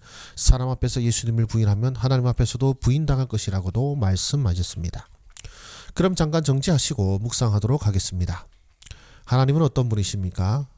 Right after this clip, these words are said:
우리를 귀하게 여기시고 모든 상황을 주관하시는 분이십니다. 예, 하나님께서는 참새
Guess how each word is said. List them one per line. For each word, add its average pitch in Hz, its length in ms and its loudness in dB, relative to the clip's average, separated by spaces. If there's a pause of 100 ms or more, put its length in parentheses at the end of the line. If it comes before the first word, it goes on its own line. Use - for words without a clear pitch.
우리를 131 360 2
귀하게 120 360 2
여기시고 101 640 -2
모든 110 300 2
상황을 120 420 2
주관하시는 127 720 -2
분이십니다. 95 560 -6 (1700)
예, 117 300 4 (440)
하나님께서는 175 760 2
참새 190 840 2